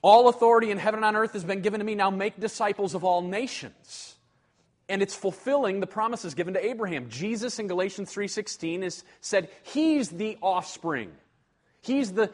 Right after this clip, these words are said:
seed." God didn't make the promise to seeds. He made it to the seed, that is Christ.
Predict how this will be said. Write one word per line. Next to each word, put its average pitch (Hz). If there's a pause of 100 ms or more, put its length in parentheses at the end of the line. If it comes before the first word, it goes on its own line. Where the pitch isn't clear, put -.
seed." 151 (180)
God 208
didn't 220
make 208
the 202
promise 202
to 170
seeds. 196 (140)
He 214
made 214
it 190
to 180
the 185
seed, 214
that 190
is 208 (120)
Christ. 254